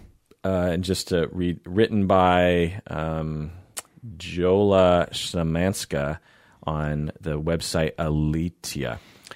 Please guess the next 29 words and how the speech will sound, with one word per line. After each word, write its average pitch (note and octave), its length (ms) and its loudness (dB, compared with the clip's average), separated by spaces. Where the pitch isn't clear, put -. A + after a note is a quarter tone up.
There's F2 240 -4
a E2 40 -10
quote - 260 -6
here. D#2 200 -6
Uh, E2 500 0
blah, E2+ 200 -6
blah, E2 80 -6
blah, D#2+ 280 -4
looking E2 280 -4
down. D#2+ 240 -4
Uh, F2 160 -2
"These A2+ 200 0
readers D3+ 520 4
wanted A#2+ 420 4
to A2+ 120 0
emphasize F2 680 2
that F2+ 340 0
faith - 520 0
in G2 220 0
God, E2 440 0
or F2+ 200 2
the E2+ 80 0
fact G#2+ 420 0
of F2 120 -2
having G2 340 0
a E2 60 0
relationship E2 500 -2
with D2+ 120 -10
Him, D2 280 -8